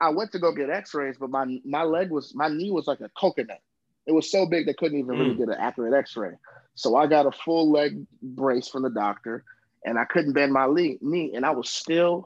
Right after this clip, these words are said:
Speaker 1: holding on by a thread. My mom was like, "We, you worked so hard for this. I'm gonna help you." My mom would give me rides to work 'cause I couldn't drive.
Speaker 2: Man, so you're
Speaker 1: And
Speaker 2: telling me that coinciding w-, with,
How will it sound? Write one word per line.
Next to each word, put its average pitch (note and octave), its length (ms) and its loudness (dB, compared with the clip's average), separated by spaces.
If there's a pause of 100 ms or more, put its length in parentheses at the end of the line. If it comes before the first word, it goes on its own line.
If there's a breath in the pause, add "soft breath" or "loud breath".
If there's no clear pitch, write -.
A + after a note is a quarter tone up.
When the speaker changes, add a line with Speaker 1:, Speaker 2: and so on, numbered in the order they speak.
Speaker 1:
holding C#3+ 540 -2
on A#2+ 340 -8
by A#2 280 -4
a - 20 -2 (220)
thread. B2+ 320 -2 (280 soft breath)
My E3 140 4
mom F3+ 260 4
was D#3+ 160 -4
like, C3+ 220 -4 (200)
"We, D3 220 -4
you F3 100 -4
worked D#3 260 -2
so C#3 200 -6
hard D#3 420 -10
for - 120 -14
this. B2 340 -10 (220 soft breath)
I'm C#3+ 160 2
gonna B2+ 180 0
help D#3+ 420 -4
you." G2+ 140 -12
My C3+ 140 -2
mom E3 180 2
would C#3+ 140 0
give C3+ 100 -2
me C3+ 60 0
rides B2 320 -4
to - 80 -14
work C3 260 -2
'cause B2 140 -8
I B2 60 -6
couldn't F2 280 -10
drive. A2+ 300 -4 (1300)
Speaker 2:
Man, C4 360 0
so - 160 4 (100)
you're D#4+ 80 6
Speaker 1:
And - 80 2
Speaker 2:
telling C4+ 320 2
me A#3+ 100 -4
that G3+ 300 0
coinciding G#3 1040 2
w-, E3 360 0
with, E3+ 560 4